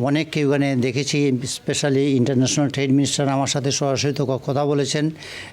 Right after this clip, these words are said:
এবং আমরা যে, এম, দুইবার কিং, কুইন্স অ্যাওয়ার্ড পেয়েছি, এই বিষয়ে আলো-, আলোচনা হয়েছে। উনি অনেক, অনেক, উনি খুবই ইমপ্রেসড আমাকে ওইখানে দেখে। তো আমার কাছে খুবই ভালো লাগছে। অনেক, এম, অনেকের সাথে দেখা হয়েছে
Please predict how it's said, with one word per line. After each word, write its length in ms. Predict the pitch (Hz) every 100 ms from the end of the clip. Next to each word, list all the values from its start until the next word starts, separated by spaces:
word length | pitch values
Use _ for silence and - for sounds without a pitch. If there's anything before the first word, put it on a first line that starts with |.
| -
এবং 240 | 131 135
আমরা 260 | 135 131 139
যে, 280 | 131 135 131
এম, 640 | 127 127 127 123 120 117
দুইবার 520 | 120 135 127 131 120 - - - - - - - - -
কিং, 320 | 147 147 143 123 -
কুইন্স 260 | 147 147 143
অ্যাওয়ার্ড 280 | 143 139 -
পেয়েছি, 440 | 143 143 151 160 165 - -
এই 60 | 135
বিষয়ে 300 | 127 127 147
আলো-, 300 | 127 127 107
আলোচনা 460 | 147 123 110 127 110
হয়েছে। 360 | 120 110 -
উনি 260 | 117 120 120
অনেক, 180 | 127 123 -
অনেক, 280 | 151 151 165 - - -
উনি 140 | 156 160
খুবই 300 | - 202 190
ইমপ্রেসড 640 | 151 143 147 113 - -
আমাকে 320 | 131 131 131
ওইখানে 300 | 123 117 123
দেখে। 260 | 104 92 - 131 - - - - -
তো 80 | 139
আমার 240 | 139 180
কাছে 220 | 170 156
খুবই 240 | 147 165 170
ভালো 220 | 160 165
লাগছে। 360 | 165 - 165 180 - - -
অনেক, 400 | 135 135 143 135
এম, 520 | 139 135 131 127 - 156
অনেকের 220 | 156 160
সাথে 280 | 170 139 135
দেখা 220 | 131 151
হয়েছে 320 | 143 - 190